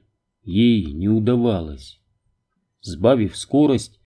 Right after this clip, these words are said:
она свернула к автомобилю, не слезая с велосипеда, раскрыла водительскую дверцу и быстро изучила взглядом черно-белый салон. То, что она искала, обнаружилось между передними сиденьями.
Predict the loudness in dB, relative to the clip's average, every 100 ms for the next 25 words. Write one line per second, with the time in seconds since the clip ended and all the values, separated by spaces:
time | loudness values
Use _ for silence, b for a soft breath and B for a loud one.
0 | _ 0 0 2 0 2 4 2 0 -4
1 | 0 0 0 0 0 0 -2 -2 -2 0
2 | -2 -2 -2 0 -2 -4 -2 -2 -2 -14
3 | -18 _ _ -8 -4 -4 2 4 4 4
4 | 0 0 -4 -4 -6 -4 0 0 0 -2
5 | -2 0 0 0 0 0 2 0 0 2
6 | 2 -2 -2 0 0 0 -2 -2 0 2
7 | 4 4 2 0 0 2 0 -6 -16 _
8 | _ _ _ _ _ _ _ _ 0 0
9 | 0 0 2 4 2 0 -2 2 2 2
10 | 2 2 2 4 2 2 2 0 2 0
11 | 0 2 2 4 2 2 0 -2 0 2
12 | 2 0 -2 -8 -12 -14 -20